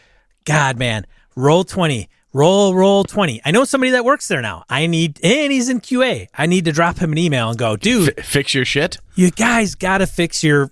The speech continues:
Speaker 1: audio video. So again, same freaking thing. I'm, like, on there. Josh is talking, Josh and Josh and Josh, and I'm like, "I can't hear you, Josh." And I go, "Can you hear me?" He's like, "Yes." And he's just talking and
Speaker 2: The
Speaker 1: talking.
Speaker 2: worst part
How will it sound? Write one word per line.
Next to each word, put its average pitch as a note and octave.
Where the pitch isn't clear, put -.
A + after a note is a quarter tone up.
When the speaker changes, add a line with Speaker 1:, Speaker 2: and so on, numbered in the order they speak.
Speaker 1:
audio D3
video. B2
So D#3
again, C3+
same D#3+
freaking F3
thing. G3
I'm, C3
like, A2+
on A#2+
there. B2
Josh G#2+
is -
talking, G#2+
Josh G2+
and A2
Josh G2+
and G#2
Josh, G2
and G#2+
I'm G2
like, F#2+
"I G#2
can't F#3+
hear A3
you, G#3
Josh." E3+
And A2
I G#2+
go, A2
"Can D#3
you D#3
hear G3
me?" G#3
He's B2+
like, A#2+
"Yes." E3+
And A#2
he's A#2+
just A#2
talking A#2
and B2
Speaker 2:
The B2
Speaker 1:
talking. A2+
Speaker 2:
worst B2+
part F2+